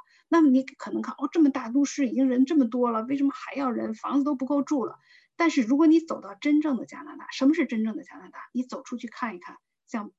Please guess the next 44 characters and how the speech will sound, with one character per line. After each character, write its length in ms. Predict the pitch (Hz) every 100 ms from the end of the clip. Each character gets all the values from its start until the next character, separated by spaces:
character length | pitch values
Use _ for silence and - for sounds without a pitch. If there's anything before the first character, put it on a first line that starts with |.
| _ _ -
呃， 280 | 202 185
东 240 | 185 277 269
部 180 | 262 214
的 120 | 196
那 160 | 214
个， 160 | - 185
那 160 | 202 180
个， 200 | 185 - _ _
呃 100 | -
，P 240 | 190 - 254
E 80 | 240
I、 300 | 247 254 - _ _ _ _ _ _ _
Newfoundland、 560 | 247 262 240 196 311 - _ _ _ _ _ _ _ _
Nova 220 | 233 226
Scotia、 460 | - 247 247 - - - _ -
New 140 | 214
Brunswick， 460 | 233 254 262 - - _ _ _ _ _ _
那 140 | 294
真 340 | 285 - 359
的 80 | 359
是 140 | 233 220
非 280 | - 311
常 200 | 320 202
非 100 | -
常 160 | 190 -
缺 180 | - 190
人 220 | 180 269
的。 160 | 262 - _
那 120 | 320
儿 100 | 311
的， 220 | 220 208 -
那 120 | 285
儿 60 | 294
的 80 | 220
孩 400 | - - - 214
子 120 | 240
们、 160 | 208
年 220 | 202 202 240
轻 200 | 285 254
人 180 | 214
长 180 | 220 -
大 200 | 233 226
以 100 | -
后， 220 | - 226